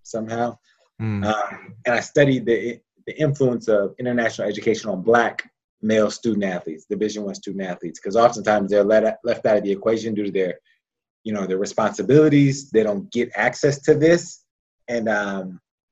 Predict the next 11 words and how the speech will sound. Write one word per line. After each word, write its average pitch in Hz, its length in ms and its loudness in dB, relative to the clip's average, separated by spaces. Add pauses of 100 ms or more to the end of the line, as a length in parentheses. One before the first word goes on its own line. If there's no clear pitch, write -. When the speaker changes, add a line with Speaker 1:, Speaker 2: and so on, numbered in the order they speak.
(360)
Speaker 1:
my 117 140 4
best 147 340 4
friend 160 160 4
in 139 100 2
college, 151 360 4
he 139 80 2
was 127 100 2
a 120 60 2
Black 127 260 4
student 123 260 -6
athlete, 110 400 -4